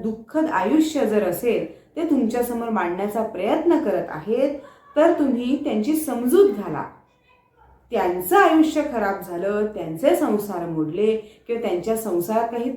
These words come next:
तणाव आहेत म्हणून माझाही संसार असा असेल अशी स्वतःची समजूत करून घेऊ नका.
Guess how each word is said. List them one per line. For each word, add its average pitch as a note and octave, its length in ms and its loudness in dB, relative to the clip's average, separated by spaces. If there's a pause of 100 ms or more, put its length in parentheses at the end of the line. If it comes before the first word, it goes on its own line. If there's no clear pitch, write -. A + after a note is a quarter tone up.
(140)
तणाव B3+ 380 4
आहेत G3+ 440 -2 (240)
म्हणून A#3+ 280 2
माझाही F#3+ 580 2
संसार A3+ 380 0
असा E3+ 240 -6
असेल G#3+ 460 -4 (320)
अशी A3+ 400 -8
स्वतःची G#3 560 -6
समजूत E3+ 460 -4 (100)
करून F3+ 260 -6
घेऊ G3 240 -2
नका. B3 320 0